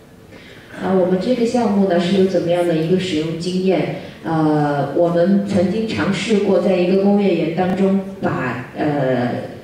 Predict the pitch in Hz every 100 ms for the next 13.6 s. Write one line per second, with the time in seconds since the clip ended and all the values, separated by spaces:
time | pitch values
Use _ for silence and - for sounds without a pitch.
0 | - 233 202 - 151 143 147 - 202 196
1 | 202 170 - - - - 156 156 180 180
2 | 175 156 160 180 175 165 170 208 185 -
3 | 233 175 165 165 160 208 214 214 151 139
4 | 139 - - - - 160 196 180 175 180
5 | 175 247 202 190 185 160 170 170 165 160
6 | 156 151 151 - - - 147 139 139 139
7 | - - - - - - - 151 196 180
8 | 151 143 143 160 151 - 180 185 - -
9 | - 220 175 151 143 175 180 202 190 -
10 | 131 135 135 165 180 175 196 165 - -
11 | - 175 139 139 165 147 147 147 160 -
12 | - - - 196 196 208 - - - -
13 | 202 190 156 - -